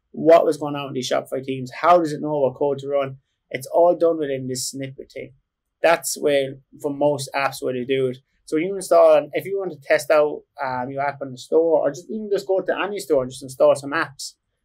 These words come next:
you will see this being filled up with code, and you will see team dot liquid,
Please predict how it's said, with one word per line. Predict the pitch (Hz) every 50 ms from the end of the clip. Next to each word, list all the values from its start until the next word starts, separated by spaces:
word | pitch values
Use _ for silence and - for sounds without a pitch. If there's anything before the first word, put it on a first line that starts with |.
| _ _
you | 156 147
will | 143
see | 131 135 - 160 151 147 143 139 139
this | 147 143 135 139
being | - - 131 127 127 120 117
filled | - - 143 135 131 131
up | 131 131 - -
with | 135 135 135
code, | - 139 135 139 139 135 139 139 131 - - _ 110
and | 113 120 123
you | 123 123 120
will | 117
see | 117 - - 143 139 135 131
team | 131 - - 143 139 139
dot | 139 123 - -
liquid, | 135 139 139 139 - 139 131 131 131 127 127